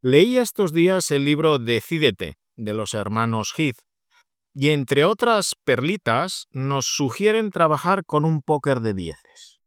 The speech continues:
¿Cómo me sentiré a los diez minutos de haber tomado esa decisión?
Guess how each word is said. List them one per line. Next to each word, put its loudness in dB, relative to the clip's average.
¿Cómo 0
me 2
sentiré 2
a 4
los 2
diez 0
minutos 0
de 4
haber 2
tomado 0
esa -4
decisión? -8